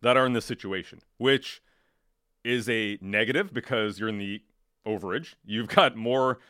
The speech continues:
you know, spent for next year than you can probably do, which is, and the Vitaly Kravtsov situation helps w-, with that a little bit, but at the same time, on the other side of things, if Chicago wants to do business, and,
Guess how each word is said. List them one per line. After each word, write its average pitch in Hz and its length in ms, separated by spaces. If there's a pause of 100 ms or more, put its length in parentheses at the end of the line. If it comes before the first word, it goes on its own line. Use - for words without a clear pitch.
(160)
you 120 100
know, 107 80
spent 143 360
for 120 140
next 107 240
year 127 140
than 107 160
you 101 80
can 101 100
probably 101 320
do, 85 260
which 113 220
is, 117 220 (320)
and 127 140
the 110 60
Vitaly 139 240
Kravtsov 120 440
situation 117 380
helps 113 220
w-, 123 160 (120)
with 104 160
that 117 160
a 104 40
little 180 240
bit, 120 400
but 120 240
at 117 120
the 113 80
same 143 260
time, 123 380 (840)
on 175 200
the 147 120
other 240 200
side 90 260
of - 80
things, 82 380 (600)
if 135 80
Chicago 220 400
wants 202 220
to 147 40
do 147 100
business, 104 400
and, 107 100